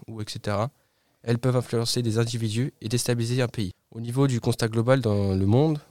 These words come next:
euh, cela se vérifie un peu partout, notamment dans le conflit en Ukraine.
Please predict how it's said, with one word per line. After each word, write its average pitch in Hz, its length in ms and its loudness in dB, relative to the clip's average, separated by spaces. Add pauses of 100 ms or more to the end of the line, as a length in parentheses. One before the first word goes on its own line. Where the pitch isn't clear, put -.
(180)
euh, 104 140 0
cela 117 200 0
se - 120 -2
vérifie 110 340 -2
un 107 60 0
peu 104 100 -6
partout, 127 380 -2 (480)
notamment 123 260 2
dans 120 80 4
le 101 60 0
conflit 113 320 -10
en 104 80 2
Ukraine. 131 480 -2